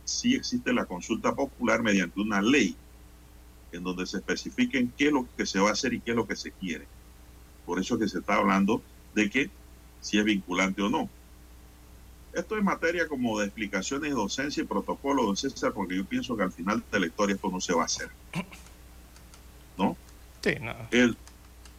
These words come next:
Speaker 1: el Tribunal Electoral instó a todas las partes involucradas en la presente crisis a dialogar y contribuir con la solución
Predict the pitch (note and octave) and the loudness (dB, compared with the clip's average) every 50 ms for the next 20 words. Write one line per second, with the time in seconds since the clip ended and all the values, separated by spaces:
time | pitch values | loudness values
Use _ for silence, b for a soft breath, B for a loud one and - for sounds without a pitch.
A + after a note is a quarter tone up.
0 | - - - - - C3+ C#3+ C#3+ C#3+ D#3+ D#3 D#3+ E3+ F#3+ G#3 G#3+ A3 A3 G#3 - | -20 -20 -20 -4 2 2 4 4 4 4 4 4 6 6 4 4 2 -4 -6 -4
1 | D3+ D#3 D#3 C#3+ - C#3 C3+ D#3 D#3+ D#3+ D3 C3+ - - D#3 D#3 D3 C3+ - D#3 | -4 -4 -2 -2 -2 0 0 0 0 0 -4 -4 -4 -4 0 0 0 0 0 0
2 | D3+ D3+ C#3 B2 G#2 - - B2+ B2 B2 B2 C#3+ B2+ A#2 G#2+ G2 F#2+ F2+ F2 E2 | 0 2 2 0 -2 -2 -2 0 0 0 -2 -2 -2 -2 0 0 -2 -2 -4 -6
3 | - G#2 A2 A#2+ B2 A#2 G#2+ G2 F2+ E2+ - - - - G#2 G#2+ G#2 A2 F#2+ - | -6 -4 -2 0 0 0 0 0 -2 -4 -6 -12 -12 -12 -10 -6 -6 -6 -2 0
4 | G#2 A2 G#2 - - B2+ B2 - - - F#2 F#2 - - E2 E2 - - - G3+ | 2 2 2 2 0 -2 -2 -2 -2 -2 0 2 2 2 2 0 -2 0 0 0
5 | - B2+ C3+ B2 - G2+ F#2+ F#2+ - E2+ D#2 D#2 E2 F#2+ G#2 - - A2+ G#2 F#2 | 2 0 0 -2 -2 -2 -2 -2 -4 -8 -6 -4 -4 -4 -4 -4 -4 -4 -4 -4
6 | F2+ - - D#2 D#2+ D#2+ - G2+ G2+ G#2 | -6 -8 -10 -14 -14 -8 -6 -4 -4 -4